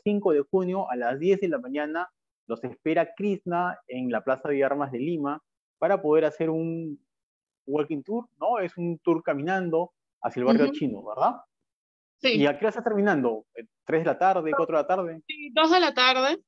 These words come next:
Speaker 2: dos de la
Speaker 1: Dos de
Speaker 2: tarde,
Speaker 1: la tarde, dos de la
Speaker 2: aproximadamente.
Speaker 1: tarde, perfecto. Entonces, los que dispongan de tiempo, eh, existen todos los protocolos de seguridad para que puedan degustar y también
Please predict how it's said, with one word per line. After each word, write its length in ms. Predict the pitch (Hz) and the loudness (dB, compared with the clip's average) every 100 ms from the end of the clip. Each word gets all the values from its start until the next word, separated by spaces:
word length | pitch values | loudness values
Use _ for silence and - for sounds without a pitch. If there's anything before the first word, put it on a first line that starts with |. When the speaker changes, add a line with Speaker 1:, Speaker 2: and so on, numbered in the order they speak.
| _ _ | _ _
Speaker 2:
dos 180 | 226 247 | -2 0
de 80 | 247 | 2
la 100 | 220 | 0
Speaker 1:
Dos 60 | 214 | 0
de 140 | 202 | 0
Speaker 2:
tarde, 100 | - | 0
Speaker 1:
la 100 | 214 | -2
tarde, 120 | 220 | -4
dos 0 | |
de 0 | |
la 60 | 214 | -8
Speaker 2:
aproximadamente. 680 | 208 214 220 220 220 208 | -4 -4 -4 -2 2 4
Speaker 1:
tarde, 280 | 208 113 107 - - | 4 -2 -4 -14 -14
perfecto. 380 | 110 - 123 | -8 -4 -6
Entonces, 340 | 113 123 143 139 _ _ _ | -6 -4 -4 -4 _ _ _
los 180 | 120 - | -10 -4
que 320 | 131 120 117 | 0 0 0
dispongan 420 | 120 117 170 175 | -4 -4 -2 0
de 100 | 151 | 0
tiempo, 640 | 139 180 190 185 180 180 156 | -2 -2 -2 -2 0 0 -2
eh, 340 | 120 117 110 | -8 -8 -8
existen 340 | 107 147 151 139 | -8 -6 -4 0
todos 180 | 151 147 | 0 0
los 100 | - | -2
protocolos 440 | 127 113 135 139 | -6 -6 -4 -6
de 80 | 139 | -6
seguridad 600 | 139 110 110 120 147 160 | -8 -10 -8 -2 0 0
para 140 | 131 113 | -4 -8
que 100 | _ | _
puedan 240 | - 127 131 | -6 -4 -4
degustar 520 | 113 107 - 143 147 | -8 -10 -8 -2 -2
y 60 | 143 | -2
también 360 | 110 120 131 | -8 -8 -12